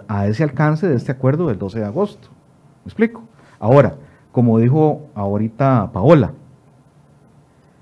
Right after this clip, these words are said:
la Caja no fue que firmó este acuerdo a ojos cerrados. No fue así.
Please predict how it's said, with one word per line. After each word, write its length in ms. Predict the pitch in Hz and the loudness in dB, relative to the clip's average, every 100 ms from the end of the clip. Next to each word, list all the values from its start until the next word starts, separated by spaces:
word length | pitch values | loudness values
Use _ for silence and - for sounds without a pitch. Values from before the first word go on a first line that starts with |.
| _ _ _ _ _ _ _ _ _ _ _ _ _ | _ _ _ _ _ _ _ _ _ _ _ _ _
la 260 | 147 135 127 | -2 0 0
Caja 300 | 180 170 190 | 2 4 4
no 160 | 185 185 | 2 -2
fue 320 | 190 165 151 - _ _ _ _ _ _ | -2 -4 -4 -12 _ _ _ _ _ _
que 120 | 120 | -8
firmó 300 | - 98 101 | -6 -8 -8
este 180 | 110 156 | -8 -10
acuerdo 440 | 147 151 135 131 175 - _ _ | -8 -6 -6 -10 -18 -20 _ _
a 100 | 98 | -10
ojos 240 | 92 113 - | -10 -8 -10
cerrados. 640 | 120 131 - - - _ _ _ _ _ _ _ _ _ | -10 -10 -10 -14 -18 _ _ _ _ _ _ _ _ _
No 100 | 98 | -12
fue 100 | 104 | -10
así. 240 | 170 185 | -8 -8